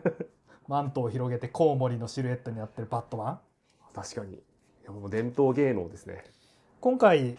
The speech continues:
Speaker 2: アーティストはデイビッド・マルケスということで、
Speaker 1: うんうん。
Speaker 2: えっと、し-、折り返しのところによると、我々が扱った中だとシビル・ウォーツーのアーティストですね。
Speaker 1: ほー、へー、あ、ははー、なるほど。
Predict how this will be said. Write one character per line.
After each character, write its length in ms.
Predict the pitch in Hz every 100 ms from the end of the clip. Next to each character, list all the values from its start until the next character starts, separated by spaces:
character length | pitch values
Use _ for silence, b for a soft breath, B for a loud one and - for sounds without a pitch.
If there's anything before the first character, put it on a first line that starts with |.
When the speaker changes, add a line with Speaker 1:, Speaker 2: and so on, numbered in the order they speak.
| -
Speaker 2:
ア 180 | 151 196
ー 80 |
テ 80 | 196
ィ 40 | 208
ス 80 |
ト 140 | - 190
は 300 | 180 165 127
デ 140 | 135 147
イ 40 |
ビ 80 | 147
ッ 20 | 147
ド・ 80 |
マ 140 | 147 143
ル 80 | 135
ケ 100 | 120
ス 120 | -
と 100 | 123
い 60 | 110
う 60 |
こ 100 | 113
と 120 | 110 104
で、 160 | 98
Speaker 1:
う 60 | 127
ん 20 |
う 20 | 98 107
ん。 160 | 90 - _ -
Speaker 2:
え 100 | 120
っ 20 | 120
と、 760 | 117 113 113 117 120 117 113 117
し-、 440 | - - - - _ _ _ _ _ _ _ _ _
折 220 | 160 165 190
り 20 |
返 340 | - 214 214
し 140 | 214 214
の 120 | 208
と 140 | 208
こ 100 | 196
ろ 80 | 214
に 80 | 202
よ 100 | 165
る 100 | 143
と、 340 | 139 196 - -
我 180 | 143 147
々 160 | 180 185
が 80 | 185
扱 200 | 185 214
っ 60 |
た 60 | 214
中 160 | 220 202
だ 100 | 139
と 100 | 123
シ 200 | - 143
ビ 120 | 185
ル・ 60 | 220
ウ 40 |
ォ 20 | 226 185
ー 20 | 143
ツ 140 | 208
ー 100 | 175
の 180 | 104 95 _
ア 80 | -
ー 40 | 117
テ 60 |
ィ 140 | 180 185
ス 100 | 202
ト 100 | 196
で 80 |
す 20 | 196
ね。 60 |
Speaker 1:
ほ 40 | 170
ー、 40 |
へ 480 | 113 113 120 123 123
ー、 40 |
あ、 40 | 113
は 40 |
は 540 | 107 92 - 117 135 135
ー、 20 |
な 80 | 117
る 60 |
ほ 60 | 117
ど。 200 | 104